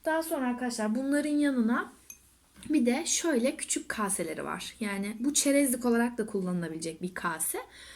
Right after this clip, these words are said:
İsteyen çorba kasesi bile yapar bunu. Benimki sekiz santim ya da dokuz santim olan dokuzmuş. Bunun on bir santim olanları da var. Aynı bu şekilde. Ee, bu hani nasıl denir?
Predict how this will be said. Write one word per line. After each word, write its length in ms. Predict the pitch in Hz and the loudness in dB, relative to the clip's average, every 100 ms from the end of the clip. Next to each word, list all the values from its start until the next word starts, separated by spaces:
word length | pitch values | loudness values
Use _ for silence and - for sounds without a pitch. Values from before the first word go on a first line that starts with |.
| - - - | -20 -12 -4
İsteyen 400 | 285 - 294 311 | -2 0 0 0
çorba 340 | - 277 269 | 2 2 4
kasesi 340 | 269 196 185 196 | 2 0 0 0
bile 120 | 240 | 2
yapar 380 | 190 - 180 175 | 0 0 -2 0
bunu. 360 | 190 302 381 - - - | 0 0 -4 -12 -18 -4
Benimki 240 | 262 285 - | 0 2 2
sekiz 320 | 311 277 - | 0 0 -2
santim 360 | - 262 220 | 0 2 2
ya 60 | 226 | 2
da 100 | 220 | 4
dokuz 200 | 233 - | 2 0
santim 320 | - 190 180 | -2 -2 -2
olan 200 | 170 240 | -2 0
dokuzmuş. 760 | 262 233 190 175 294 440 - - - - _ | 0 -2 -2 0 0 -2 -4 -8 -20 -20 _
Bunun 280 | - 254 294 | -4 0 2
on 280 | 302 254 254 | 2 2 4
bir 80 | 240 | 4
santim 360 | 233 202 196 | 4 0 -2
olanları 340 | 202 185 185 180 | -2 0 0 0
da 100 | 165 | -2
var. 140 | 165 - | -2 -2
Aynı 320 | 208 185 185 | 2 2 2
bu 60 | |
şekilde. 600 | 196 - 185 - 165 233 480 - - | 0 -2 -4 -6 -4 -4 -6 -12 -12
Ee, 240 | 185 175 190 | -8 -6 -2
bu 220 | 196 180 | -2 -2
hani 260 | 180 170 175 | -4 -4 -4
nasıl 320 | 170 - 180 | -4 -4 -8
denir? 380 | 180 185 - | -8 -8 -10